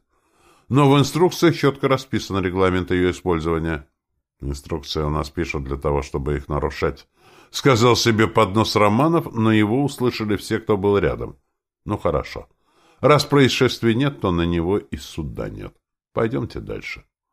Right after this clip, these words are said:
На этом вся группа переместилась в кабинет директора станции, и он, наконец, вышел на первый план, организовав чай и кофе. «Мне все понравилось», — снова взял на себя руль управления Романов. «Особенно этот бравый начальник смены.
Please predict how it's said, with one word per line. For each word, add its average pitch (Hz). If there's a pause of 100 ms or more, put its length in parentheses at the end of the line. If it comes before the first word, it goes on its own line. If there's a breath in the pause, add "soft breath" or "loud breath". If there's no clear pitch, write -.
(240)
На 135
этом 170
вся 131
группа 143
переместилась 131
в -
кабинет 113
директора 101
станции, 92 (260)
и -
он, 151
наконец, 104
вышел 107
на 98
первый 87
план, 120
организовав 85
чай 92
и 82
кофе. - (540)
«Мне 113
все -
понравилось», — 113 (140)
снова 85
взял 82
на 76
себя 78
руль 80
управления 80
Романов. 78 (380 soft breath)
«Особенно 143
этот 117
бравый 104
начальник 98
смены. 69